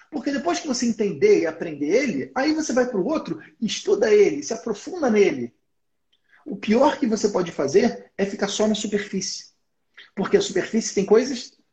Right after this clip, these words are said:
superficiais. E pra você resolver, dependendo do nível de maturidade que você tiver, você não precisa, você não precisa mais saber o que fazer. Você já até sabe o que fazer.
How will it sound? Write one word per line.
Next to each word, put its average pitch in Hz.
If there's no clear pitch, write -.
superficiais. -
E 175
pra 202
você 180
resolver, 202
dependendo 196
do 175
nível 165
de 156
maturidade 151
que -
você -
tiver, 196
você 156
não 240
precisa, 208
você -
não 254
precisa 226
mais 202
saber 185
o -
que -
fazer. 135
Você 139
já 202
até 247
sabe 196
o 151
que 156
fazer. 120